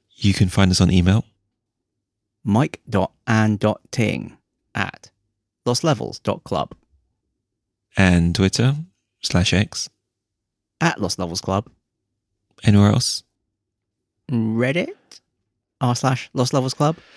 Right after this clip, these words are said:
Speaker 1: So, Michael, what are you grateful for today?
Speaker 2: I am grateful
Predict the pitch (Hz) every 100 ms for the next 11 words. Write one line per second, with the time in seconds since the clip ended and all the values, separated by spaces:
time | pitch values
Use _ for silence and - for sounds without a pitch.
0 | - - - _ _ _ - - 170 170
1 | 165 - 175 165 147 - 135 127 117 113
2 | 101 95 95 - 92 90 - - _ _
3 | _ _ _ _ _ _ _ _ _ _
4 | _ - 117 123 127 135 - - 101 104
5 | 104 117 - 95 95 101